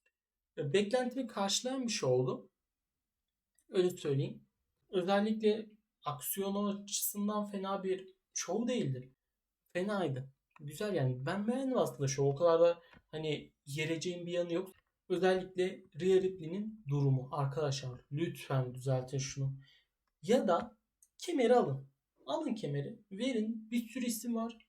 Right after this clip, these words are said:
Hani hatta bir sürü domine eden isim var. Verin birisini hani ya da Rhea Ripley'de kalıyorsa Rhea Ripley'i yapın şuranın lideri. Ya da yapın kadınlar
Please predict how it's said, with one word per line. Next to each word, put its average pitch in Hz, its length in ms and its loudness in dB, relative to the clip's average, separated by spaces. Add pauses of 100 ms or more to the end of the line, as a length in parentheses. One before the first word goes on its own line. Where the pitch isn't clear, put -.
(380)
Hani 151 460 -6 (580)
hatta 196 480 0
bir 254 140 6
sürü 247 380 -2
domine 180 380 2
eden 226 360 0
isim 208 400 -4
var. 135 280 -4 (1600)
Verin 294 320 0
birisini 143 420 -4
hani 139 200 2
ya 190 140 0
da 294 200 -6 (540)
Rhea 220 180 2
Ripley'de 262 360 2
kalıyorsa 240 460 -2
Rhea 226 220 0
Ripley'i 233 440 -2
yapın 240 320 -4
şuranın 147 500 0
lideri. 127 500 -2 (440)
Ya 185 140 2
da 214 80 6
yapın 214 600 0 (180)
kadınlar 190 720 0